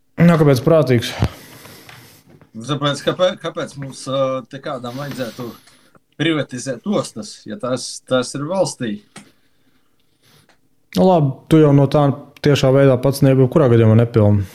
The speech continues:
Speaker 1: nepelni. Tāpat kā tu no Latvijas
Speaker 2: Nē,
Speaker 1: Energo
Speaker 2: nu, jā,
Speaker 1: nepelni.
Speaker 2: bet ja viņas ir valstī, tad lai viņas arī paliek valstī, nevis,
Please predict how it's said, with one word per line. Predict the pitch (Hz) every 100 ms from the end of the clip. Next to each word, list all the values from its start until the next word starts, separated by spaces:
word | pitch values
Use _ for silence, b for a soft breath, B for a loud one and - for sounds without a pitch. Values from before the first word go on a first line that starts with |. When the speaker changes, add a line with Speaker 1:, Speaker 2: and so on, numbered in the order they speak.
| B B B
Speaker 1:
nepelni. | 127 127 123 117 113 120 113 B B B -
Tāpat | 120 131 127
kā | 127
tu | 123
no | 131 123
Latvijas | 131 131
Speaker 2:
Nē, | 131
Speaker 1:
Energo | - 123
Speaker 2:
nu, | 113
jā, | 120
Speaker 1:
nepelni. | 117 110 107
Speaker 2:
bet | -
ja | 156 160
viņas | 160 120 -
ir | 175 170
valstī, | 170 151 143 156
tad | 151 160 160
lai | 165
viņas | 160 165 156 165
arī | 170 165
paliek | 185 247 180 117
valstī, | 131 135 131 - 120
nevis, | 139 131 104